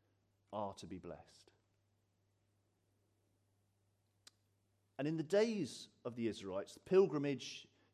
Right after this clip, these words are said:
to Jerusalem was a long, strenuous, sometimes dangerous endeavour, one that would take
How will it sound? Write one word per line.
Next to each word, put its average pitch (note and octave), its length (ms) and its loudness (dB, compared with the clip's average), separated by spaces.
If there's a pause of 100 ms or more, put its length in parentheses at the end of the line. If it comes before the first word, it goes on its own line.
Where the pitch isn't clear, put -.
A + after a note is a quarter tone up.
(100)
to D#3 120 -4
Jerusalem C#3 640 0
was B2+ 420 -2
a B2+ 60 0
long, B2 460 0 (800)
strenuous, C3+ 1120 -2 (840)
sometimes F3 560 -2
dangerous A#2+ 600 0
endeavour, A#2 420 -2 (1200)
one D#3+ 240 4
that E3 80 2
would C#3+ 160 -8
take C#3+ 400 -6